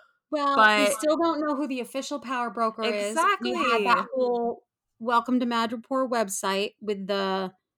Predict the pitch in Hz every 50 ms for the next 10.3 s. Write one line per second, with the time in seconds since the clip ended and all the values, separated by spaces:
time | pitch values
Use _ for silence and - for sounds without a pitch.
0 | _ _ - - 285 277 - 262 240 226 247 233 190 208 233 220 208 208 202 196
1 | 190 190 190 196 190 185 _ _ _ _ - 220 208 202 202 202 196 202 208 214
2 | 196 - - 240 220 214 208 202 202 196 190 190 190 190 _ - - - _ _
3 | _ _ _ - 190 - - 233 226 233 202 185 175 175 - - 208 - _ -
4 | - - - - - - - - - 220 185 214 196 277 - 208 214 - - -
5 | - - - - - 208 190 - _ _ _ _ _ _ _ _ _ _ _ _
6 | 185 196 196 _ _ _ _ _ - 233 - _ - 220 214 202 196 190 180 170
7 | 190 180 - - 196 180 170 160 - - - 190 170 - _ 208 196 190 180 156
8 | - 214 202 - _ _ _ _ _ _ _ _ _ _ _ _ _ _ _ _
9 | _ - 277 294 294 277 254 220 196 190 - 254 233 226 220 202 330 - 262 226
10 | 214 180 - 226 220 214